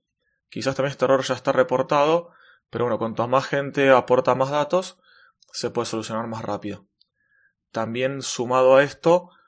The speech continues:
podemos ser beta testers, que esto es, eh, cuando va a salir una versión nueva, muchas veces antes salen las versiones alfa, beta o release candidate, que son las versiones previas a la versión final.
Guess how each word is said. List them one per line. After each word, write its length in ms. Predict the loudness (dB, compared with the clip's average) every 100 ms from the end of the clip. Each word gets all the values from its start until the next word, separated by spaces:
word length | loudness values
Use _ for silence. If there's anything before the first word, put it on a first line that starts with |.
| _ _ _ _ -6
podemos 400 | -4 -2 -4 -2
ser 160 | 0
beta 240 | 0 0 2
testers, 560 | 0 0 -8 -8 -12 _
que 100 | -8
esto 320 | -6 -4 0 2
es, 320 | 0 -2 _ _ _ _ _ _ _ _ _ _ -14
eh, 260 | -12 -14 -16 -20 -20
cuando 220 | -14 -6
va 40 | -6
a 40 |
salir 160 | -4 -4
una 140 | -2
versión 280 | -4 -2 -2
nueva, 460 | 4 4 4 -2 -18 _
muchas 320 | -18 -10 -6
veces 360 | -4 -2 -4 -6 -4
antes 560 | -4 -2 -2 -4 -8 _ _ _ _
salen 240 | -8 -8
las 100 | -8
versiones 380 | -6 -6 -4 0
alfa, 400 | 2 2 0 -2
beta 440 | 0 0 0 -2 -2
o 160 | -4 -6
release 280 | -8 -10
candidate, 560 | -2 -2 0 -4 -4 -6 _ _ _ _ _
que 100 | -16
son 160 | -10 -8
las 80 | -6
versiones 320 | -6 -6 -6
previas 640 | 2 2 4 0 -2 -8 _ _ _ _ -10
a 100 | -2
la 80 |
versión 360 | -2 -2 -6 -8
final. 440 | -8 -6 -6 -8